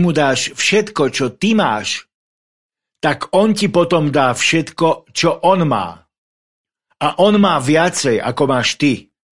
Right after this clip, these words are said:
Je to dobrý obchod. Spýtam sa vás jednoduchú otázku. Koľký z vás by chceli zažívať Boha v jeho plnosti,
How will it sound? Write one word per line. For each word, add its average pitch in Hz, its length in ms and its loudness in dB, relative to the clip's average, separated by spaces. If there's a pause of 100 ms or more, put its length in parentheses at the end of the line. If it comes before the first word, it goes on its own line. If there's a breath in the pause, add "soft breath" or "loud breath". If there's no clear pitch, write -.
(720)
Je 165 160 2
to 165 160 0
dobrý 196 360 2
obchod. - 560 -4 (960)
Spýtam 180 520 -2
sa 170 240 0
vás 147 320 0
jednoduchú 180 640 2
otázku. 123 640 -4 (680)
Koľký 202 520 2
z 127 80 -4
vás 143 340 0 (1120)
by 170 240 0
chceli 180 480 0
zažívať 147 720 0
Boha 175 280 2
v 165 200 2
jeho 147 160 2
plnosti, 143 720 -2